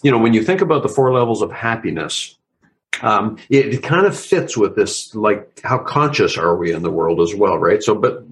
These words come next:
having said that, let's just go back to level one. Level one is immediate gratification.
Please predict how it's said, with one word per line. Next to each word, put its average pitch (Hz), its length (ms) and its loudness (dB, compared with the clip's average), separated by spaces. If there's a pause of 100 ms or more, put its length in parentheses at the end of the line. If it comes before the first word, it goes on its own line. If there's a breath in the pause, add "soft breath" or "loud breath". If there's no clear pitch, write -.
(120)
having 127 500 -2
said 110 300 -2
that, 90 160 0
let's 113 140 -2
just 147 200 -4
go 131 140 2
back 113 300 0
to 101 80 0
level 95 380 0
one. 85 220 -6
Level 123 300 2
one 120 240 2
is 120 260 -2 (160 loud breath)
immediate 160 280 4
gratification. 165 800 -2